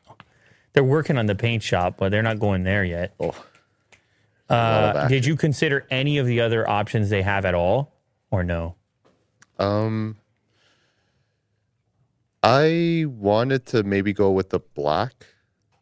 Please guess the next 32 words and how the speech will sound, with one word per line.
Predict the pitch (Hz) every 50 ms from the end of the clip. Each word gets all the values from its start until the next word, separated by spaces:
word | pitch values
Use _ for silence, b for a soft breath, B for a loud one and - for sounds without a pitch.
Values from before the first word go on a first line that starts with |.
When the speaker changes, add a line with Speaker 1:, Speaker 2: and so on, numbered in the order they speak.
| _ _ _ - - _ -
Speaker 1:
Right. | - 104 90 87 87 - - _ _ _ _ _ _ _ _ _ _ _ _ _ _ _ _ _ _ _ -
Speaker 2:
But | 95 87 - -
the | 82
white | 76 71 73 87 98 113 95
is | 73 - -
everywhere. | 78 82 101 117 85 - - 50 50 - - _ _ _ _ _ _ _ _ -
Speaker 1:
The | - 104
white | 101 110 113 117 117
is | 107 104
probably | 101 - 113 104 101 98
the | 95
most | 95 92 92 90 -
popular | - 92 87 85 95 85 85 82 82 85 -
Speaker 2:
Yeah. | 87 85 82 78 71 67 67 - - _ _ -
Speaker 1:
around | 98 101 98 92 90 92
here. | 95 85 82 82 85 _ _ _ _ _ _ _ -
Speaker 2:
Black's | 117 131 147 - - 123
nice, | 107 101 104 107 - - - _ _ _ _ -
but, | - 85 73 73 - _ - -
um, | - - - - - - - - _ _ -
Speaker 1:
Oh, | 135 131 131
but | 120 131 123
also | 120 131 127 - 143
the | 123 117
black | 98 95 104 110 110 113 -
is | 107 -
two | - - 107
grand. | 98 98 95 95 87 85 82 - _ _ _ _ _ _ _ _ _ _ _ _ _ _ _ _ _ _ _ _ _ _
Speaker 2:
it's | - -
two | - - 104 95
grand | 95 95 85 78 78
more. | 73 71 69 67 65 -